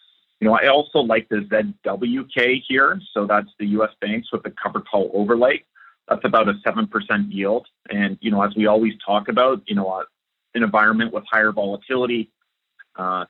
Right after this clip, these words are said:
cover call strategy can be, you know, quite effective to take advantage of that volatility and turn it into income. So, you know, I like the Z W K. Um, you know, banks go a little bit sideways. Again, you can generate that,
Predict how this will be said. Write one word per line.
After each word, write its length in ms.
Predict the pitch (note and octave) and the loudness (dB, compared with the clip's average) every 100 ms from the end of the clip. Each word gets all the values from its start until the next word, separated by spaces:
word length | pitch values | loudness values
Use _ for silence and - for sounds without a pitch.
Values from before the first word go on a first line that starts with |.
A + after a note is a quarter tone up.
| - | -8
cover 180 | A2+ | -4
call 220 | G#2+ G#2 G#2 | -4 -4 -4
strategy 640 | - G#2 G2 F#2+ G2+ G2 | 0 2 0 -6 -8 -8
can 200 | - G2+ | -4 -2
be, 380 | G2 G2+ G2 F#2+ - _ _ _ | 0 -2 -4 -6 -12 _ _ _
you 60 | G2+ | -4
know, 100 | G2 | -4
quite 320 | - A#2 A2 | 0 2 2
effective 540 | G2+ G2+ G#2 - G2+ G2+ - | 0 -2 -2 -2 -4 -4 -4
to 120 | G#2 | -4
take 240 | G2+ A2+ G#2 | -2 -6 -4
advantage 400 | G2 G2 G2 G2 | -4 -2 -2 -2
of 60 | |
that 140 | G2+ G2 | -2 -2
volatility 540 | G2+ F#2+ - G2+ F#2+ | -4 -4 -4 -6 -4
and 100 | F#2+ - | -8 -4
turn 120 | G2+ | 0
it 140 | G2+ | 0
into 200 | F#2+ E2 - | -2 -8 -8
income. 440 | G2 G2+ - F2+ G2 | -8 -6 -8 -8 -6
So, 260 | - G2 F#2+ _ _ - _ | 0 0 0 _ _ -20 _
you 60 | G2+ | 2
know, 80 | |
I 40 | G2+ | 4
like 240 | A#2 B2 | 4 2
the 120 | C#3 A#2 | 0 2
Z 140 | A#2 | 0
W 340 | G#2 A2+ A2 G2+ - | 2 0 -2 -4 -4
K. 340 | A2+ A2+ A2 A2 _ _ _ _ | 0 0 0 -4 _ _ _ _
Um, 640 | - G2 F#2+ F2+ F2+ F2 - _ _ _ | -6 -4 -4 -6 -8 -12 -16 _ _ _
you 80 | E2+ | -12
know, 80 | - | -2
banks 240 | A#2+ A2+ - | 2 2 4
go 120 | A#2 | 4
a 20 | |
little 200 | A2+ A2 | 6 4
bit 140 | G#2+ - | 2 0
sideways. 640 | - B2 A#2+ B2 A#2+ A#2+ A#2 _ _ _ _ | 0 2 2 2 2 0 -2 _ _ _ _
Again, 340 | - - G2+ F#2+ | -10 -4 -2 -4
you 80 | F#2 | -8
can 160 | G2+ | -6
generate 440 | G#2 G2+ G#2 G2+ G#2 | -4 -2 -2 -2 -4
that, 240 | G2 F#2+ | -6 -8